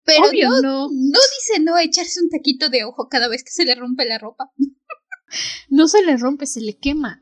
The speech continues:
Speaker 1: Se le quema.
Speaker 2: Esa es la cosa. Puse la serie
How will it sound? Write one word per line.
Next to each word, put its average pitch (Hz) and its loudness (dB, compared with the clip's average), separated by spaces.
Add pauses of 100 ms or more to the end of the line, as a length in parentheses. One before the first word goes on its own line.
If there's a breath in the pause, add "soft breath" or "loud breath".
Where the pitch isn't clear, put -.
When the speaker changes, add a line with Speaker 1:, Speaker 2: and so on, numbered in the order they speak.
(100)
Speaker 1:
Se - 0
le 262 0
quema. 277 -2
Speaker 2:
Esa 330 6
es - 0 (300 loud breath)
la 247 0
cosa. 254 -6
Puse 415 4
la 247 4
serie 269 -2